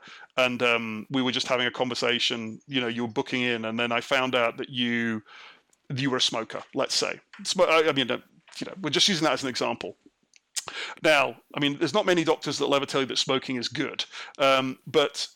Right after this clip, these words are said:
if you then told me and said, "Yes, but I've got quite a strong family history of lung cancer and, uh, C O P D," which is a lung condition, then I might start saying, "Well,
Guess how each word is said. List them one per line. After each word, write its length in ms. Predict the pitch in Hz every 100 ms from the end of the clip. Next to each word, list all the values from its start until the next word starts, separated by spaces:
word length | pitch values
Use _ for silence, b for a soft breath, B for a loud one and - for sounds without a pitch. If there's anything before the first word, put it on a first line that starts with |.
| -
if 140 | 165
you 100 | 208
then 160 | 202 180
told 240 | 170 147
me 60 | 135
and 100 | 127
said, 280 | 135 131 120
"Yes, 180 | 127
but 160 | - 135
I've 160 | 131 117
got 140 | 131
quite 200 | - 120
a 40 |
strong 320 | - - 135 131
family 360 | 135 127 127
history 540 | 120 131 - 123 117 113 B B B
of 440 | 135 127 120 117 -
lung 220 | 135 135
cancer 680 | - 131 123 - 120 113 110
and, 380 | 127 117 113 113
uh, 400 | 113 107 101 104 -
C 260 | - 175
O 100 | 135
P 200 | 127 135
D," 180 | 127 123
which 260 | 107 104 -
is 200 | 113 - 131
a 60 |
lung 240 | 123 147 143
condition, 520 | 131 117 113 - - - B B B B -
then 120 | 170
I 140 | 220
might 200 | 226 151
start 220 | - 139
saying, 280 | 131 139 135
"Well, 440 | 160 180 170 165